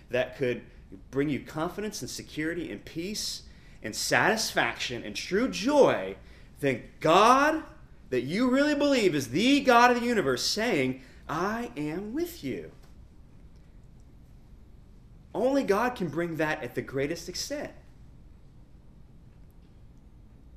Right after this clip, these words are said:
And when we don't live lives of obedience, when our hearts do not have a posture towards God, his blessings are, are roadblocked, not because of him, but because of us.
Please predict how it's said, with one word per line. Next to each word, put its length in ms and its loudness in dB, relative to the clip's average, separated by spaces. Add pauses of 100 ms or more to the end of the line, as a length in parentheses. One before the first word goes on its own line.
(480)
And 120 -2
when 120 0
we 80 4
don't 320 0
live 160 4
lives 300 0
of 100 -8
obedience, 480 -6
when 80 -4
our 180 2
hearts 280 2
do 120 -4
not 220 2
have 120 -2
a 40 -2
posture 380 0
towards 300 -10
God, 360 -10 (2500)
his 280 6
blessings 720 0
are, 400 -2 (1300)
are 100 0
roadblocked, 920 2 (420)
not 220 2
because 320 0
of 140 -4
him, 280 -4
but 160 -6
because 300 -12
of 100 -6
us. 520 -2